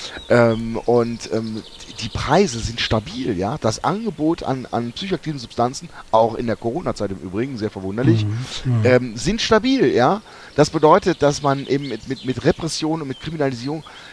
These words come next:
Speaker 1: den Schwarzmarkt schafft und den subventioniert, aber doch nicht abschafft. Im Gegenteil. Ja, äh, also,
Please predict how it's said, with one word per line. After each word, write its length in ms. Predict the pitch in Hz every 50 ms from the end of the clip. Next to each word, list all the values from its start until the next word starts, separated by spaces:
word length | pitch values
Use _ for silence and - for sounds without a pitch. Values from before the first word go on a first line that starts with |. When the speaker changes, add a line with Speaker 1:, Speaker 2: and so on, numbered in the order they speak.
| - - - - - - - - - - - 135
Speaker 1:
den 140 | 147 151 143
Schwarzmarkt 600 | - - 143 135 156 - - 143 131 123 - -
schafft 460 | - - 143 165 165 - - - -
und 160 | - 120 -
den 140 | 127 123 107
subventioniert, 800 | 110 151 - - 139 120 - - 120 113 123 151 175 156 - -
aber 160 | 110 110 117
doch 120 | 113 117 101
nicht 220 | 110 101 - -
abschafft. 580 | 156 175 - - - - 82 73 - - - -
Im 140 | 110 113
Gegenteil. 540 | 110 143 151 160 147 110 - - - 50 50 - - - - - - - - -
Ja, 280 | - 98 113 139 156 - -
äh, 60 | -
also, 300 | 120 113 117 120 113 120